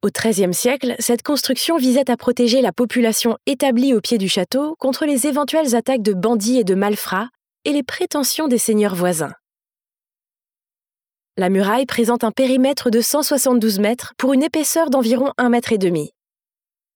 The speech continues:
Pour renforcer la défense, dix tours ont été disposées entre les différents pans de mur. L'une de ces tours est quadrangulaire et les autres semi-circulaires. L'entrée de l'enceinte est flanquée de deux de ces tours.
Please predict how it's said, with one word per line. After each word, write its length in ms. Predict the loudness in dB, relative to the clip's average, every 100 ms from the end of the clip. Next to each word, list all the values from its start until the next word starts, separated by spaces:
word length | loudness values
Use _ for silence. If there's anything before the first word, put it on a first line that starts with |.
| -6
Pour 160 | -4
renforcer 440 | -2 -2 -2 -2 0
la 120 | 0
défense, 640 | -2 -2 -2 -2 -2 -4 -4
dix 240 | -2 -2
tours 300 | -2 0 0
ont 60 | 2
été 260 | 0 0
disposées 540 | 0 -2 0 0 2 0
entre 200 | 0 0
les 120 | 0
différents 420 | -2 -2 -2 -2
pans 140 | -4 -2
de 100 | 0
mur. 440 | 0 -2 -6 -12 _ _ _ _ _ _ _ _ -2
L'une 220 | 2 2
de 80 | 0
ces 160 | -2
tours 360 | -2 0 0 0 -4
est 100 | -2
quadrangulaire 840 | 0 0 0 0 0 0 -2 -6 -2
et 80 |
les 240 | 0 2 0
autres 240 | 0 -2
semi-circulaires. 1000 | -2 0 0 0 -4 -4 -4 -4 -6 -14 _ _ _ _ _ _ _ _ _ _ _ _ -2
L'entrée 360 | 0 0 0 2
de 80 |
l'enceinte 500 | 2 2 0 -2 0 -2
est 40 |
flanquée 360 | -2 -4 -2 -2
de 120 | -2
deux 260 | 0 0
de 100 | 0
ces 160 | -2 -4
tours. 400 | -2 -4 -6